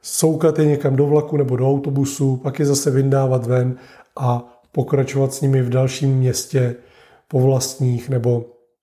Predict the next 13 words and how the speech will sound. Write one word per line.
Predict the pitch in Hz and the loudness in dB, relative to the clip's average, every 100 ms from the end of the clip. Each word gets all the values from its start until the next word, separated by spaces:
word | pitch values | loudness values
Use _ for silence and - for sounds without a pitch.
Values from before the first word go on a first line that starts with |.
| _ _ _ 175 | _ _ _ -2
nebo | 135 127 | 2 2
městskou | 127 123 - 127 | 2 -2 -2 -2
hromadnou | 131 123 123 120 | 0 -2 -2 -4
dopravou. | 113 123 110 104 104 _ _ _ _ _ _ _ - | -6 -8 -8 -10 -18 _ _ _ _ _ _ _ -16
Z | - | -8
toho | - 175 339 240 | -2 0 0 -2
logicky | 175 185 - 123 | -2 -4 -4 -6
vypadává, | 110 135 139 160 170 170 185 - - _ _ - | -2 0 2 2 0 0 -4 -10 -20 _ _ -10
že, | 127 143 139 135 135 135 - - _ - | -2 2 2 2 0 -4 -14 -20 _ -10
a, | 135 131 127 | -4 -2 -2
budu | 127 131 170 170 | -4 0 2 2
řešit | 151 - 139 135 - - - | 0 -2 0 -2 -4 -14 -2
auto. | 131 117 110 | -2 -2 -8